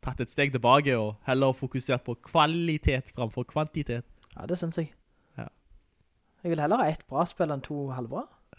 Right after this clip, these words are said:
Speaker 1: Ja, jeg, jeg har duttet av det. Han <laughs> Assassin's Creed-lasset for lenge siden. Jeg sp-, hos-, jeg skal runde av enen, men,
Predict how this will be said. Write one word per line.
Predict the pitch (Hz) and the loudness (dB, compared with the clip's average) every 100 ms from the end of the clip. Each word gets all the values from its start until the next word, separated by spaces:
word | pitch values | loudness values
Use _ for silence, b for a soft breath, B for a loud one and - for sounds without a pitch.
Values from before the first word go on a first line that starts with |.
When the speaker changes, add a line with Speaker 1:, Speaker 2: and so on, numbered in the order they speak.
| - - | -20 -8
Speaker 1:
Ja, | - 160 | 4 6
jeg, | 170 127 | 6 6
jeg | 175 | 8
har | 175 | 8
duttet | 151 - | 4 2
av | 156 170 170 | 8 8 10
det. | 139 | 8
Han | 143 160 165 | 8 8 10
<laughs> | |
Assassin's | - 196 - 208 - | 10 10 4 2 -2
Creed-lasset | - 214 214 208 - 185 | -2 -2 4 6 6 4
for | 214 | 6
lenge | 247 254 185 | 6 6 2
siden. | 196 254 233 165 | 0 0 0 0
Jeg | 156 | -2
sp-, | - - | -4 -8
hos-, | - 143 - - | -4 -4 -4 -6
jeg | 147 | -4
skal | - 147 | 2 2
runde | 131 107 117 | 2 2 2
av | 113 | 2
enen, | 123 143 110 | 0 0 -2
men, | 113 107 | -4 -6